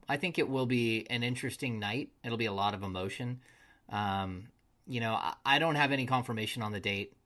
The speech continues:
That's something that the N B A schedule hasn't come out at all, and I don't know how you get the advance on when, uh, a nationally televised game is, and the Kings get very few nationally televised games.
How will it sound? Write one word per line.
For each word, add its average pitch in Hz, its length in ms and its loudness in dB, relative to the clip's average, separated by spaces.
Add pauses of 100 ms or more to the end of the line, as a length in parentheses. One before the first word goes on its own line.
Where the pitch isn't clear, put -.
(160)
That's 110 240 -2
something 107 380 -2
that 107 180 -4
the 127 80 0
N 135 100 2
B 127 160 2
A 110 60 0
schedule 104 360 -4
hasn't 104 300 -2
come 101 180 -4
out 95 200 -2
at 95 60 -4
all, 92 380 -2
and 98 380 -4 (480)
I 113 80 4
don't 117 140 2
know 113 100 2
how 107 640 0
you 110 240 -4
get 107 240 -4 (220)
the 110 140 -2
advance 101 680 -4
on 95 600 -2
when, 101 640 -4 (640)
uh, 92 40 -2 (340)
a 98 80 -8
nationally 95 380 -4
televised 92 580 -2
game 90 300 -6
is, 90 320 -6
and 95 180 -8
the 87 40 -8
Kings 117 260 -4
get 98 160 -6
very 98 240 -2
few 98 200 -8
nationally 95 400 -6
televised 95 440 -6
games. 95 400 -8